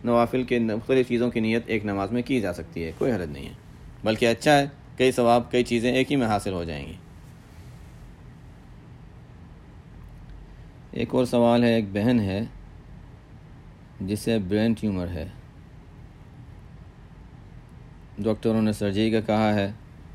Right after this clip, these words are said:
سرجری نے بھی بہت سی مشکلات ہیں۔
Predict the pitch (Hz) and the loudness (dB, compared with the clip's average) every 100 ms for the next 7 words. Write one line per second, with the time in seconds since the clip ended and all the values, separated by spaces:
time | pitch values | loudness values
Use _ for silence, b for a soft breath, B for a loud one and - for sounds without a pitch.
0 | - - - - - - - - - - | -20 -20 -20 -20 -20 -20 -20 -20 -20 -20
1 | - - - - - - 104 95 101 107 | -20 -20 -20 -20 -20 -4 -2 0 2 2
2 | 110 104 101 101 104 - 104 98 90 - | 2 2 0 0 -2 -2 -2 -2 -4 -14
3 | - - - 104 - 101 104 107 101 | -20 -14 -8 -8 -2 2 2 2 -2